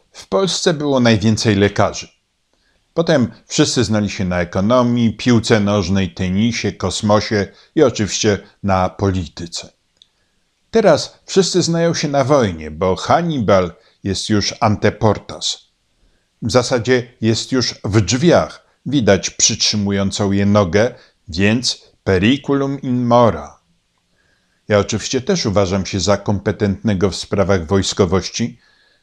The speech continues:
bo na studium wojskowym U W terenoznawstwa uczył mnie słynny pułkownik Omelan, musztry major Kuźma, a nie obcy był mi nawet rotmistrz Kucejko.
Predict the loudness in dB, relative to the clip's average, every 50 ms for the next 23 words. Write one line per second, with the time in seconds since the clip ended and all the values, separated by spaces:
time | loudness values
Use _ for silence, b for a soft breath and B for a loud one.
0 | b b _ 0 2 4 4 2 2 0 -2 -2 -2 -2 -2 -2 -2 0 0 0
1 | 0 2 4 2 2 2 0 0 2 0 2 2 0 -2 -2 -4 -2 -2 0 0
2 | 2 0 0 0 -2 b b b b b _ 0 2 4 4 4 2 2 0 0
3 | 2 2 2 2 0 0 0 0 0 0 -2 -8 -6 -4 -6 -6 -6 -6 -8 -6
4 | -6 -6 -6 -6 -2 -2 0 0 0 0 -2 -4 -4 -4 -4 -2 0 0 0 0
5 | 0 -2 -4 -2 -2 -4 -2 0 2 2 2 2 0 -2 -6 -10 b b b b
6 | b b _ -2 0 0 2 0 -2 -4 -2 -2 -2 -2 -2 B B B _ 2
7 | 2 4 4 2 0 0 -2 -6 -2 0 0 0 0 -2 -2 0 0 0 0 -4
8 | b b b b b b -6 -6 -4 -2 2 2 2 2 0 -2 -4 -4 -2 0
9 | 0 0 2 2 2 2 2 2 2 0 0 0 0 -2 2 2 2 0 0 -4
10 | -4 -4 -2 -4 -6 -6 -6 -8 -8 -8 -12 _ _ -12 -12 -6 0 0 0 0
11 | 0 -6 _ -20 -20 -20